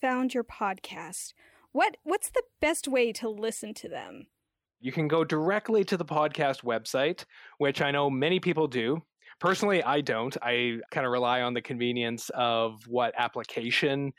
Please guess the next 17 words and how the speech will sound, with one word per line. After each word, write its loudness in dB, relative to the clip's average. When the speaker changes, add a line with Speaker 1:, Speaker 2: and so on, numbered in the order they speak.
Speaker 2:
is 0
on 0
my 0
phone 0
that 0
that 0
podcast 0
is -4
available 2
on. 2
So 2
I'm 0
slightly 4
biased 2
in -2
that 0
sense, -2